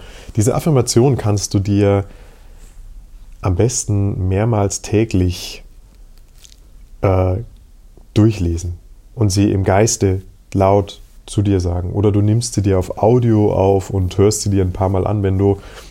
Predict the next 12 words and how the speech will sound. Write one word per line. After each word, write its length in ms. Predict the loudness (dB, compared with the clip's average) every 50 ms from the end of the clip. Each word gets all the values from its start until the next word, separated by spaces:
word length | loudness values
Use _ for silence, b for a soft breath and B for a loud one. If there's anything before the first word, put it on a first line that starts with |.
| B 0
in 100 | 2 2
der 120 | 4 4
U-Bahn 360 | 4 2 2 2 2 2 2
bist 320 | 2 2 2 2 0 -2 -4
oder 220 | -2 0 0 0
wenn 160 | 0 0 0
du 220 | 2 2 0 0 -2 B B B B B
gerade 320 | -6 -2 2 2 2 2 2
eine 120 | 0 0
kleine 260 | -2 -2 -2 0 -2
Pause 440 | -2 -2 0 0 0 2 0 0 0
hast. 320 | 0 0 -2 -4 -6 B